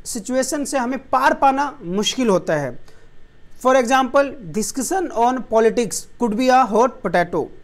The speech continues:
कि यदि हम पॉलिटिक्स पे डिस्कस कर रहे हैं, then it could be a hot potato। Or you can say,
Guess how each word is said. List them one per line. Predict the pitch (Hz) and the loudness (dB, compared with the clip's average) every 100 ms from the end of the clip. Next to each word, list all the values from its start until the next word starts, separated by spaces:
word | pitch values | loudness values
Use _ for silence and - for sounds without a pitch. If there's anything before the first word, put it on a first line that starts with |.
| - - - | -20 -20 -12
कि | 233 254 | -2 0
यदि | 226 277 | 0 0
हम | 247 254 208 - - | 0 -2 -6 -12 -4
पॉलिटिक्स | 220 240 233 - | -2 0 -2 -4
पे | - | -4
डिस्कस | 240 233 269 - | -2 -2 -4 -2
कर | 254 226 | 0 0
रहे | 233 | 0
हैं, | 254 - - - | -4 -10 -18 -4
then | 175 247 - | 2 2 0
it | 240 - 254 | -10 -10 -8
could | 214 233 | -4 0
be | |
a | 254 285 285 202 | 2 2 -2 0
hot | 226 196 | 2 0
potato। | 202 208 196 208 202 | 0 0 0 -2 -2
Or | 220 240 | -2 -2
you | 240 254 | -2 -4
can | 254 - | -6 -4
say, | 254 262 | -2 -2